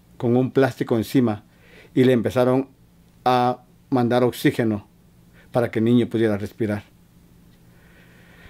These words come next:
Los días que yo cuidaba al niño, mi esposa cuidaba a la niña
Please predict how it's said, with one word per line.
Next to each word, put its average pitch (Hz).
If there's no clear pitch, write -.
Los 131
días 165
que 139
yo 151
cuidaba 139
al 120
niño, 131
mi 139
esposa 131
cuidaba 120
a 117
la 110
niña 120